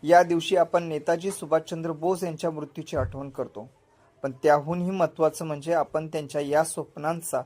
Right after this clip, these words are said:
सन्मान करतो, ज्यात त्यांनी एक बळकट, स्वतंत्र आणि आत्मनिर्भर भारताची कल्पना केली होती.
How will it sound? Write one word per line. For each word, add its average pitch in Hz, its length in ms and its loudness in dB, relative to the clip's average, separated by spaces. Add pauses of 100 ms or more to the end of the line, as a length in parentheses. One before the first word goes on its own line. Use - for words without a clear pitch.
(400)
सन्मान 147 540 2
करतो, 139 440 -2
ज्यात 147 240 -2 (100)
त्यांनी 151 340 -4
एक 165 280 -2
बळकट, 160 560 4 (420)
स्वतंत्र 165 720 2 (420)
आणि 147 220 4 (180)
आत्मनिर्भर 165 760 4
भारताची 143 580 -2
कल्पना 127 340 -2
केली 127 260 -8
होती. 117 300 -14